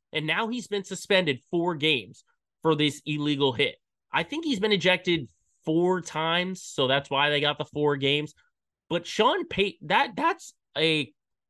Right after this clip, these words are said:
that's a reflection on Sean Payton. The fact that Jackson continues to take these dirty hits and these cheap shots, Sean Payton needs to bring him into a room and literally has to scold him. You know, you don't become a great coach like you were on the Saints and win a Super Bowl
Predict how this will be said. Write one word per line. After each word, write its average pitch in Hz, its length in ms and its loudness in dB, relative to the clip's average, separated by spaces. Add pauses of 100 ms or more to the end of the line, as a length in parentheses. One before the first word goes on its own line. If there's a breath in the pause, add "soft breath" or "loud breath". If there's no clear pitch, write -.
(180)
that's 285 200 4
a 370 40 2
reflection 190 600 0 (120)
on 160 240 2
Sean 139 340 0
Payton. 117 300 -2
The 123 80 -8
fact 175 260 -2
that 151 160 -2
Jackson 185 480 -2
continues 226 680 -2
to 190 100 -8
take 185 420 -2 (320 soft breath)
these 147 200 -6
dirty 190 420 4
hits 147 380 0
and 143 140 -4
these 139 200 -4
cheap 220 340 -2
shots, 113 540 -4 (640 soft breath)
Sean 254 400 0
Payton 175 340 -2
needs 160 180 0
to - 80 -6
bring 170 280 0
him 226 180 -2
into 190 320 0
a 143 60 6
room 123 360 2 (280)
and 175 180 -2
literally 220 380 0
has 185 400 -4
to 208 160 -2
scold 202 500 2
him. 151 160 0 (440)
You 143 80 -4
know, 180 300 2 (120)
you 160 100 0
don't 233 200 4
become 220 400 0
a 160 80 -4
great 156 360 -4
coach 185 280 -4
like 165 160 -6
you 160 80 -2
were 165 120 0
on 165 80 0
the 143 80 -2
Saints 170 320 -2
and 147 80 -8
win 156 100 0
a 143 40 -2
Super 131 340 0
Bowl 113 240 2